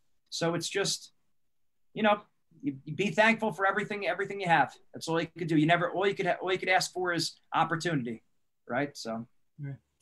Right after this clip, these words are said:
Speaker 2: Well, Gene, I cannot thank you enough for being on the show.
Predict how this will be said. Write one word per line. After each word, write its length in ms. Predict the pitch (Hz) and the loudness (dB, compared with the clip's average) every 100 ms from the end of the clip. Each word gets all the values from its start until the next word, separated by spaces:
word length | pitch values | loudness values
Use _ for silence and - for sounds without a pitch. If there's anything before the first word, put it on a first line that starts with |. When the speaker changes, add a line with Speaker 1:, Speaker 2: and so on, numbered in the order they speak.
| - - - - | -20 -18 -10 -4
Speaker 2:
Well, 80 | 170 | 4
Gene, 180 | 196 | 4
I 60 | 180 | 4
cannot 400 | 175 196 196 196 | 2 6 6 6
thank 180 | 208 170 | 2 4
you 80 | 175 | 4
enough 240 | 175 170 | 4 2
for 100 | 175 | 0
being 220 | 165 175 | 2 2
on 140 | 165 151 | 2 0
the 60 | |
show. 480 | 143 175 165 165 | -2 2 2 2